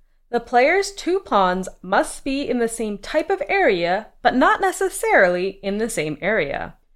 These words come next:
Game variation. Try the following variations, even combining some together.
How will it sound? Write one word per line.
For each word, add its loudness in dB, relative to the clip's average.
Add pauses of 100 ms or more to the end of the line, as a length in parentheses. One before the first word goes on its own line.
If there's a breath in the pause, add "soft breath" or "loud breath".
(960)
Game 6
variation. 4 (260)
Try 2
the -2
following 0
variations, -4
even 0
combining 2
some -8
together. -4